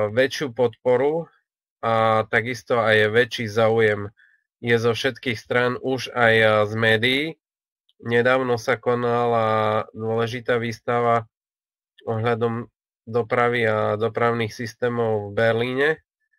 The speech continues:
kde som sa ja osobne sú-, zúčastnil s viacerými Slovakmi a Čechmi. E,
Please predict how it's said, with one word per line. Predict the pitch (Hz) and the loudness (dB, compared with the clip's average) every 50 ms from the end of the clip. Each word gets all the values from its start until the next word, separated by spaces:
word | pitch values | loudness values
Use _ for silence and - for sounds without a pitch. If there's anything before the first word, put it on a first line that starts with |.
| _ _ _ _ _ _ - 110 | _ _ _ _ _ _ -16 -12
kde | 107 110 120 113 | -8 -6 -6 -6
som | - 131 117 113 | -6 -8 -8 -6
sa | - 123 120 117 | -4 -2 0 2
ja | 113 117 120 120 | 2 2 2 2
osobne | 117 113 113 - 127 117 120 117 110 | 0 -2 -2 -4 -6 -4 -4 -6 -6
sú-, | 107 - 131 - - | -6 -8 -10 -10 -10
zúčastnil | 113 110 107 113 117 110 113 127 123 117 113 - 131 127 127 123 123 123 117 | -10 -10 -8 -8 -8 -6 -2 -2 -2 -2 -4 -6 -4 -2 -2 0 0 -2 -2
s | 110 110 | -4 -4
viacerými | 110 117 117 117 113 - 127 120 123 120 123 123 120 110 104 - | -2 0 0 0 -2 -2 -4 -4 -4 -4 -4 -4 -6 -6 -8 -12
Slovakmi | - - 120 113 113 113 123 127 120 - 135 131 120 110 | -14 -8 -6 -4 -2 0 -2 -2 -2 -4 -6 -4 -2 -2
a | 104 | -2
Čechmi. | - 165 165 120 - - 143 147 147 - _ _ _ _ _ _ _ _ _ _ _ _ _ _ _ _ _ _ - - | -2 -2 -4 -4 -4 -6 -6 -6 -6 -6 _ _ _ _ _ _ _ _ _ _ _ _ _ _ _ _ _ _ -12 -8
E, | 110 110 | -6 -6